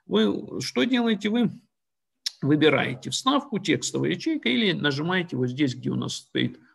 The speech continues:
плюсик, текст. Вот.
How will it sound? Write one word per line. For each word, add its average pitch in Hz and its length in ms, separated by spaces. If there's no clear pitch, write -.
плюсик, 180 520
текст. - 400
Вот. 135 320